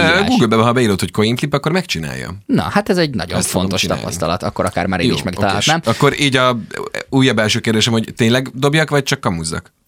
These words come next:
Speaker 1: Ö, tényleg
Speaker 2: Jó,
Speaker 1: dobjál.
Speaker 2: és jó. És a
Speaker 1: <laughs> Tényleg
Speaker 2: második
Speaker 1: dob-
Speaker 2: kérdés, hogy én fogok erre válaszolni? Mind a
Speaker 1: Nem,
Speaker 2: ketten?
Speaker 1: mind a ketten.
Speaker 2: Jó.
Speaker 1: Hát közösen megoldjuk a
Speaker 2: Jó.
Speaker 1: problémákat, annyi, hogy majd mindig olyan kérdés jön, amit az érme szeretne.
Speaker 2: Jó, nagyon jó. Itt
Speaker 1: Egyébként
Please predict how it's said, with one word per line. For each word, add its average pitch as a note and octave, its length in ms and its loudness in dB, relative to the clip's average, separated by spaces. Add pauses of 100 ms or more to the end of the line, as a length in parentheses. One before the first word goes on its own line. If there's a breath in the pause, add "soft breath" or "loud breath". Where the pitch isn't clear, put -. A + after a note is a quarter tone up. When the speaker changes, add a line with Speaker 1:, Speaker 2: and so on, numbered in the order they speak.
Speaker 1:
Ö, F#3 220 4
tényleg G#3 320 2
Speaker 2:
Jó, B2 60 6
Speaker 1:
dobjál. A2 280 4
Speaker 2:
és C#3+ 120 4
jó. - 60 4
És A3 60 6
a A#3 80 4
Speaker 1:
<laughs> - 40 4
Tényleg - 120 4
Speaker 2:
második D#3 240 4
Speaker 1:
dob- C3 120 4
Speaker 2:
kérdés, B2+ 200 4
hogy B2+ 120 2
én A#2+ 140 2
fogok D3 260 0
erre D#3 180 2
válaszolni? G2 600 0 (340 loud breath)
Mind G#3+ 120 6
a - 40 6
Speaker 1:
Nem, A3 60 0
Speaker 2:
ketten? - 360 0
Speaker 1:
mind A3+ 240 4
a E3+ 40 2
ketten. D#3 340 0
Speaker 2:
Jó. G3 40 4
Speaker 1:
Hát B3+ 120 2
közösen E3+ 380 4
megoldjuk C3 380 2
a - 20 2
Speaker 2:
Jó. G#2 60 0 (120)
Speaker 1:
problémákat, G3 640 2 (120 loud breath)
annyi, C3+ 360 2
hogy C#3+ 240 4
majd C3+ 200 2
mindig A2+ 360 4
olyan G#2 200 0
kérdés G2 360 -2
jön, D#3+ 100 2
amit G#2+ 220 2
az A2 100 0
érme F#2 200 0
szeretne. - 480 -6
Speaker 2:
Jó, B2 200 4 (100)
nagyon G2+ 380 2
jó. C#2+ 120 -4 (120)
Itt C3+ 120 2
Speaker 1:
Egyébként F3 400 0